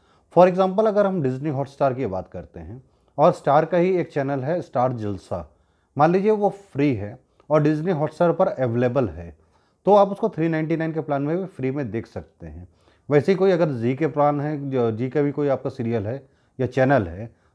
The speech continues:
जो फ्री है और जी फाइव में अवेलेबल है, तब उसको भी देख सकते हैं। तो overall अगर आप सिर्फ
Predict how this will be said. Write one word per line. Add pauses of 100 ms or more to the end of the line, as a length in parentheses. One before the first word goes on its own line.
जो
फ्री
है (240)
और
जी
फाइव
में
अवेलेबल
है, (240)
तब
उसको
भी
देख
सकते
हैं। (340)
तो
overall
अगर
आप
सिर्फ